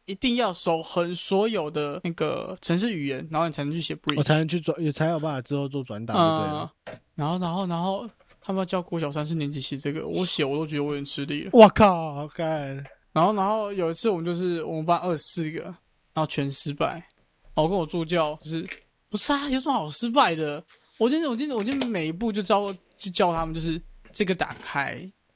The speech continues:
Speaker 1: 这个打开这样子。妈的，全部都不会。我记得我在，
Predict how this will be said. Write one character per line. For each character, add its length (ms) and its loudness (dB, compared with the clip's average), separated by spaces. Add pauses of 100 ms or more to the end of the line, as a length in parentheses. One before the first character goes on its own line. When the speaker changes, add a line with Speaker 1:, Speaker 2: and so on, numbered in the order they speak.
Speaker 1:
这 100 -10
个 100 -14
打 120 -6 (100)
开 240 -6
这 140 -6
样 160 -6
子。 220 -10 (320)
妈 320 2
的， 160 -6 (120)
全 180 -4
部 60 2
都 40 0
不 140 -2
会。 240 -2 (400)
我 100 4
记 120 2
得 60 4
我 60 2
在， 160 0